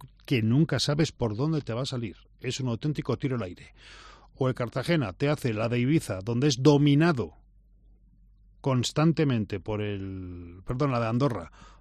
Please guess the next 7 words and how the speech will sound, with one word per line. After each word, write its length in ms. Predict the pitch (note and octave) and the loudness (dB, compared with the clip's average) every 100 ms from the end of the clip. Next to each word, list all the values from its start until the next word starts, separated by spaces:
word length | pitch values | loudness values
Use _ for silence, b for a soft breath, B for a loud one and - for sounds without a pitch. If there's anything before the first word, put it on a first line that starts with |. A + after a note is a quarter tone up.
| b | b
por 220 | A#2 A2 | -6 -2
el 280 | G#2+ G#2 G#2 | -2 -4 -4
Andorra, 480 | G#2+ B2+ D3 F3+ G3 - b b b b _ _ _ _ - | -2 0 2 2 0 -6 b b b b _ _ _ _ -8
o 160 | A#2+ | -4
el 80 | A#2 | -4
Cartagena 580 | - F#2+ G2 - A#2 B2 | -4 -10 -10 -6 -4 -4
te 460 | B2 A#2 A2+ A2 | -2 -2 0 -4